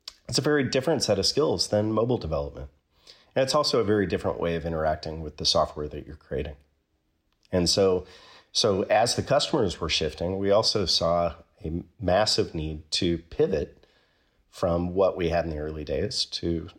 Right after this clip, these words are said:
to what we have today, which is, I would say, kind of a mobile first orientation on behalf of our customers, because that's where they're looking to transact.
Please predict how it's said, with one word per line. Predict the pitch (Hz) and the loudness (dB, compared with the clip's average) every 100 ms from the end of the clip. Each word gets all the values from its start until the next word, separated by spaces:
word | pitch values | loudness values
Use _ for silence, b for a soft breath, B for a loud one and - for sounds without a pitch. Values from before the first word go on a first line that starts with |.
| _ - | _ -6
to | 95 | -2
what | 87 92 - | 2 0 0
we | 85 | -2
have | 87 85 | -2 -2
today, | - 107 117 | -4 -2 -2
which | 82 76 - | -4 -4 -4
is, | 92 85 - | -4 -2 0
I | |
would | 95 87 | 2 2
say, | 92 87 | 0 0
kind | 98 90 | 0 0
of | |
a | 87 | -2
mobile | 90 92 104 98 90 | 0 2 2 2 -2
first | - 98 92 85 - - b b b - | -2 -2 0 0 -2 -6 b b b -2
orientation | 85 85 104 95 85 - | 0 2 0 0 0 0
on | 80 | -2
behalf | 76 76 76 | -2 -2 -4
of | 78 | -4
our | 73 | -6
customers, | - 104 - 87 87 | -2 -4 -2 -4 -4
because | - 82 87 | -8 -6 -4
that's | - 87 - | 0 0 0
where | 101 90 | -4 -2
they're | 92 | -4
looking | 87 85 87 87 87 | -6 -8 -6 -6 -4
to | - 87 | -4 -4
transact. | 87 - 98 95 110 - B | -4 0 2 4 2 2 B